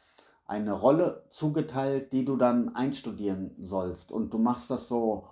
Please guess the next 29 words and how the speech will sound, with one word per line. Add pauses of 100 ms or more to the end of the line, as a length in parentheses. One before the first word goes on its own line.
open-minded,
wie
ich
gesagt
habe,
offener
Geist, (380)
aus
Instinkt
und
du
kannst
dich, (380)
ähm,
relativ
gut
in
diese
Rolle
hineinversetzen
und
du
spielst
sie
dann
auch
gut
und
ja,